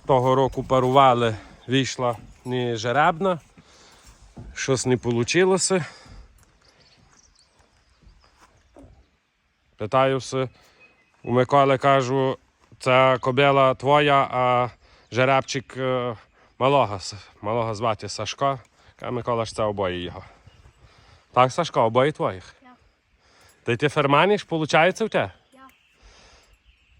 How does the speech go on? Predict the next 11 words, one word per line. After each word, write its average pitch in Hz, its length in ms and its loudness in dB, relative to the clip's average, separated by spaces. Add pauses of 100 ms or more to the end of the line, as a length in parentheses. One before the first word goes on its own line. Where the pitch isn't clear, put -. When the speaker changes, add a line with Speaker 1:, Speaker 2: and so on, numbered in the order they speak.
(340)
Speaker 1:
Ми 127 160 -2
приїхали, 156 840 -4 (240)
хлопець 131 500 0
усе 156 260 -2
вичищує, 151 800 -6 (640)
вивозить. 143 760 0 (720)
Ти 131 100 -4
пробував 143 400 2
вже 139 140 -2
запрягати 139 460 -2
малого? 147 360 -2